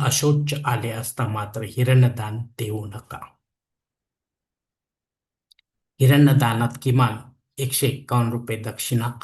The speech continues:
पाव किलो मावा पेढे, जानवे जोड, तुळशी वा रुद्राक्ष माळा, एखादे वस्त्र म्हणून सोवळे वा टॉवेल वा रुमाल द्यावा.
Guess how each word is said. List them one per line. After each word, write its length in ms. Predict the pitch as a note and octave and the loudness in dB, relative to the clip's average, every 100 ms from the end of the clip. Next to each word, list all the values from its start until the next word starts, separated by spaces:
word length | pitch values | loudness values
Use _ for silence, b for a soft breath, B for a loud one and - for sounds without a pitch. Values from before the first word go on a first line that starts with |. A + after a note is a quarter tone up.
| - _ _ _ _ | -20 _ _ _ _
पाव 320 | A2+ A2 G#2+ | 0 2 0
किलो 540 | - A#2 A2+ G#2 F#2+ - _ _ _ _ _ _ | -2 0 0 -2 -6 -14 _ _ _ _ _ _
मावा 380 | C3+ A2+ A2 A#2 | 0 2 2 0
पेढे, 540 | A#2 A#2 A#2 - - _ _ C3 | 0 -2 -4 -8 -18 _ _ -4
जानवे 460 | B2 A2+ A2+ A2+ G#2+ | -2 0 -2 -4 -6
जोड, 180 | G#2 - - _ _ _ _ - | -8 -12 -18 _ _ _ _ 2
तुळशी 360 | B2+ A2 - B2+ | 4 4 2 2
वा 180 | A#2+ | 2
रुद्राक्ष 600 | A2+ A#2 A#2 A2 G#2 - | 0 -4 -2 -4 -4 -6
माळा, 400 | A#2 G#2 F#2+ - - _ _ _ - | -4 -4 -6 -10 -16 _ _ _ -6
एखादे 340 | B2 C3 A#2+ A2+ | 0 2 2 2
वस्त्र 320 | A#2 - A#2+ | 0 0 -2
म्हणून 260 | A2 A2+ A2+ | 0 -2 -4
सोवळे 520 | - A2+ G#2 G#2 - _ _ _ - | -2 -2 -2 -6 -10 _ _ _ -2
वा 140 | A#2 - | -2 0
टॉवेल 500 | A2 G#2+ G#2 G2+ G2+ _ _ - | -2 -2 -4 -6 -10 _ _ -2
वा 180 | A#2+ A2+ | 0 2
रुमाल 460 | A#2 A#2 A#2 A2+ | 2 2 0 -2
द्यावा. 320 | G#2+ G2+ G#2 | -6 -8 -10